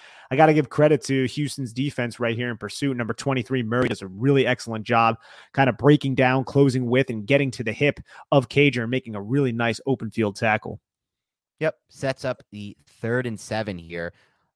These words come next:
Speaker 2: This was, in my mind, one of the better plays from Daniel Jones here against the cover two look. It's a quick hitter, but one thing I really love, which you'll see eventually from the end zone angle,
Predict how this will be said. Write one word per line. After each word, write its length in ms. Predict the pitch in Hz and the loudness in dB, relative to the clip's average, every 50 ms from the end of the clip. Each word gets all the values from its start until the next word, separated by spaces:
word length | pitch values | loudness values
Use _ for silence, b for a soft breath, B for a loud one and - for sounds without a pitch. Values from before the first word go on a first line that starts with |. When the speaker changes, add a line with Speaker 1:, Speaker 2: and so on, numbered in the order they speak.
| _ _ - | _ _ -8
Speaker 2:
This 280 | 113 135 135 - - | -8 -6 -6 -4 -2
was, 300 | 156 147 135 127 113 - _ _ _ _ _ _ _ _ _ - | 0 0 0 0 -2 -6 _ _ _ _ _ _ _ _ _ -16
in 100 | 101 101 | -14 -12
my 240 | 104 107 117 123 120 | -10 -8 -6 -6 -4
mind, 260 | 113 107 107 104 101 | -4 -4 -4 -4 -4
one 100 | 101 104 | -6 -6
of 60 | 104 | -6
the 80 | 101 90 | -8 -8
better 220 | 98 95 92 92 | -8 -6 -8 -8
plays 320 | - - - 95 92 90 | -10 -12 -14 -12 -12 -12
from 160 | - 90 85 78 | -12 -14 -14 -12
Daniel 320 | 90 87 87 87 85 82 | -12 -12 -12 -12 -12 -12
Jones 340 | 73 82 85 87 87 85 - | -12 -12 -12 -12 -12 -14 -12
here 220 | - 90 90 90 - | -10 -10 -10 -10 -10
against 380 | 82 - - 85 90 98 - | -14 -14 -12 -12 -12 -12 -14
the 80 | - 107 | -16 -12
cover 280 | - 117 113 110 120 | -8 -6 -6 -6 -6
two 240 | 120 - - 127 127 | -8 -8 -8 -8 -6
look. 360 | 123 135 139 143 143 _ - _ _ _ _ _ _ _ - | -2 0 0 0 -2 _ -12 _ _ _ _ _ _ _ -20
It's 160 | - - - | -14 -10 -10
a 60 | 107 | -10
quick 260 | - - 120 110 - | -8 -6 -6 -6 -6
hitter, 380 | - - 101 101 104 113 117 123 b b b b b | -8 -8 -6 -4 -2 -2 -4 -4 b b b b b
but 160 | 98 82 64 | -8 -8 -6
one 160 | 98 104 113 | -6 -6 -6
thing 160 | 110 120 110 | -6 -6 -6
I 60 | 104 | -4
really 300 | 101 101 101 98 92 90 | -4 -4 -4 -4 -4 -6
love, 340 | 87 85 82 90 90 87 82 | -6 -6 -4 -4 -4 -4 -4
which 160 | 87 85 - | -6 -10 -10
you'll 100 | - 85 | -10 -14
see 220 | - - - 92 90 | -14 -12 -12 -10 -10
eventually 340 | 82 87 87 82 - 82 80 | -8 -8 -10 -10 -10 -14 -14
from 160 | - 82 78 | -14 -14 -16
the 160 | 76 73 - | -16 -14 -12
end 180 | - 87 87 76 | -12 -12 -12 -10
zone 200 | 85 82 78 69 | -10 -10 -10 -10
angle, 340 | 71 76 73 73 73 71 | -10 -12 -10 -10 -12 -12